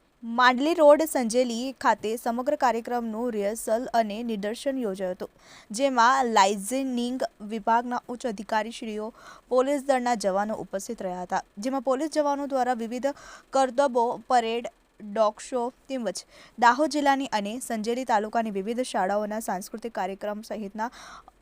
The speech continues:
અવસરોના રિહર્સલનું કલેક્ટર શ્રી ડોક્ટર હર્ષિત ગોસાવીએ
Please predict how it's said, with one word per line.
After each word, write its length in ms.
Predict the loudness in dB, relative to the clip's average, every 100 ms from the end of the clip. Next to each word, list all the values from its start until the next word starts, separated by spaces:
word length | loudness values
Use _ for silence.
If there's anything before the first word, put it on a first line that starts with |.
| _ _ -2
અવસરોના 920 | -2 -2 0 2 2 2 0 0 -2
રિહર્સલનું 720 | -2 -2 -4 -2 -2 -2 -6 -2
કલેક્ટર 460 | -2 -2 -6 -8 -8
શ્રી 240 | -6 -6
ડોક્ટર 360 | -2 -4 -4 -8
હર્ષિત 360 | -8 -10 -10 -10
ગોસાવીએ 760 | -8 -8 -4 -6 -4 -6 -6